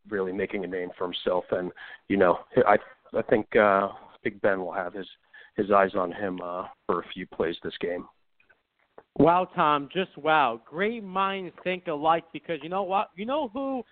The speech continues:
Speaker 2: I have listed as my X factor in this game? Wanna guess? Jesse
Speaker 1: Um,
Speaker 2: James.
Speaker 1: good. Jesse James, that's a good, uh, that's a good, uh, good guess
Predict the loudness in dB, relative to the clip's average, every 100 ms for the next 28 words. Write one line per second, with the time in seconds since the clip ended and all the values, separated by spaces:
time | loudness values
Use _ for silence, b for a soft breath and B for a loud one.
0 | b _ 2 4 2 2 -2 -4 -6 -6
1 | -6 -6 -8 -8 -8 -10 _ -2 -2 -6
2 | -8 -8 -4 -2 -2 -6 -12 _ _ _
3 | _ _ _ 0 2 4 4 4 2 -10
4 | 4 8 8 4 0 -4 -6 -12 _ _
5 | _ -8 -8 _ _ _ _ _ -8 -6
6 | -6 -4 -2 -2 -6 -10 -14 -6 -2 0
7 | 2 0 -4 _ -20 -20 -20 _ -14 -12
8 | 0 2 4 4 4 2 0 -4 0 4
9 | 4